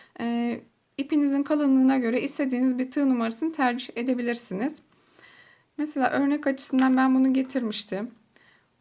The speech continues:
Buradaki bu plakamdaki deliklerim daha büyük. Bunları altı numara tığ ile başladım. Devamında o şekilde getirmiştim.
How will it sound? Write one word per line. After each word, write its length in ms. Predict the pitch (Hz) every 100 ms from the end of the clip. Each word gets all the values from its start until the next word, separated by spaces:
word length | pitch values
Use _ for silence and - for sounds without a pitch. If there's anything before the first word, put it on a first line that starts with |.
| _ -
Buradaki 460 | 339 339 277 269 262
bu 140 | 277
plakamdaki 760 | 302 262 262 233 220 226 277 269
deliklerim 600 | 254 262 254 254 285 269
daha 280 | 262 262 247
büyük. 380 | 175 170 - _ _ _ _
Bunları 420 | 302 285 254 277 -
altı 320 | 277 285 330
numara 340 | 277 226 214
tığ 200 | - 214
ile 280 | 202 196 214
başladım. 640 | 277 269 240 208 254 330
Devamında 640 | 285 262 254 240 247 254 277
o 120 | 269
şekilde 440 | 262 247 202 180
getirmiştim. 800 | 180 185 180 175 175 175 226 294